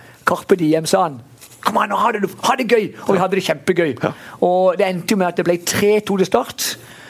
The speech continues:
Speaker 1: Skårte Terje Leonardsen, skårte helt på slutten. På en ball som ble vinket inne fra assistentdommeren, og i Mandal. Altså, jeg kan fortelle, jeg spiste frokost i Oslo nå på søndag. Jeg lø-, jeg har løpt faktisk en halvmaraton i helgen, bare så jeg har sagt det.
Speaker 2: Akkurat.
Speaker 1: Skryt, skryt!
Speaker 2: Ti-, det var ti.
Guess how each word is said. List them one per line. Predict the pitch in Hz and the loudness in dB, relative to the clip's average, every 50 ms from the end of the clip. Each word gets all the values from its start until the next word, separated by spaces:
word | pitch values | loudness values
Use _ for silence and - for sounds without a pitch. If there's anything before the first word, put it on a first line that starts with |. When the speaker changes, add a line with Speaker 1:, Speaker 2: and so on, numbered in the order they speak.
| - - - - - - - | -20 -20 -20 -20 -16 -10 -8
Speaker 1:
Skårte | - - - 202 190 - - - 214 208 | -4 0 0 2 0 0 0 2 0 2
Terje | - - 190 185 180 196 202 220 226 202 | 2 2 0 2 2 2 4 4 4 4
Leonardsen, | 185 185 202 214 214 202 175 151 - 165 156 | 4 4 4 2 2 0 -2 -4 -4 -6 -6
skårte | - - 170 160 151 - - - 185 185 180 170 | -2 -2 -2 -2 -2 -4 -2 0 0 2 2 0
helt | 139 120 185 202 - | 0 0 -2 -2 -2
på | - - | -2 0
slutten. | - 175 170 - 208 220 226 220 - - - - - - - - - - - - - - | 0 -2 -2 0 0 0 0 -2 -4 -8 -16 -16 -16 -16 -16 -16 -18 -18 -18 -20 -10 -2
På | - 214 | 0 0
en | 190 175 | 2 2
ball | 165 170 180 202 196 | 2 2 2 2 0
som | - - 175 | -2 0 2
ble | 165 170 175 175 175 170 165 160 - - - - - | 2 2 4 2 2 0 0 -2 -6 -10 -16 -8 -2
vinket | 196 170 185 175 175 170 - 196 175 160 156 | 0 0 2 0 2 2 2 2 2 2 0
inne | 156 165 175 | 0 -2 0
fra | 147 165 165 | 0 0 -2
assistentdommeren, | 160 - - 175 165 - 202 196 202 220 226 233 254 233 - - - - - - - - - | 0 0 -2 -2 0 0 0 0 0 -2 -2 -4 -6 -10 -14 -18 -20 -20 -20 -20 -12 -6 -2
og | 165 156 151 - - - | 0 0 0 0 -2 -2
i | - 156 165 | -2 -2 -2
Mandal. | 165 147 139 143 135 156 165 190 190 185 - - _ | -2 -2 -2 0 0 0 0 0 -2 -6 -12 -6 _
Altså, | - 165 185 165 - - 294 | -2 0 0 -2 -2 -4 -8
jeg | - - | -6 -4
kan | - 185 | -2 -2
fortelle, | 196 - 180 180 165 | 0 0 0 0 0
jeg | - 156 175 180 185 | 0 0 0 0 -2
spiste | - - - - 190 185 - - - 180 | -4 -4 -2 -2 -2 -2 0 0 -2 -2
frokost | - - 208 202 - - 175 - 185 | -2 -2 -6 -2 0 -2 0 0 0
i | 165 | -2
Oslo | 156 - - - - 180 165 | 0 -2 -4 -2 -2 -2 0
nå | 160 165 170 170 - | 0 0 -2 -2 -2
på | - | -4
søndag. | 143 - - 202 208 226 220 190 170 143 - - - - - - - - 180 - - 175 - | -2 0 0 0 2 2 2 2 2 0 -2 -4 -10 -10 -12 -6 -4 -4 -4 -4 -6 -8 -4
Jeg | - 175 | 0 2
lø-, | 175 180 | 2 2
jeg | 185 156 | 2 0
har | 170 196 | 0 0
løpt | 202 202 | 0 0
faktisk | - 214 214 - 196 | 0 -2 -2 -2 -2
en | 165 - | -2 0
halvmaraton | 175 175 160 160 175 - - - 180 | -2 0 0 0 0 0 -2 -2 -2
i | 160 160 | -2 -2
helgen, | 156 143 139 - | -2 0 0 0
bare | 139 - | -2 -2
så | 165 165 | -2 -4
jeg | 160 | -4
har | 170 160 160 | -4 -6 -6
sagt | - - | -2 0
det. | - 170 | 2 2
Speaker 2:
Akkurat. | 170 143 110 113 233 175 - | 2 2 0 0 -2 0 2
Speaker 1:
Skryt, | 254 269 277 - | 2 0 0 0
skryt! | - - 277 302 302 | 0 0 2 2 2
Speaker 2:
Ti-, | 226 220 - - | 0 0 0 0
det | 165 | 0
var | 165 196 196 | 0 0 0
ti. | - 214 247 | -2 -2 -4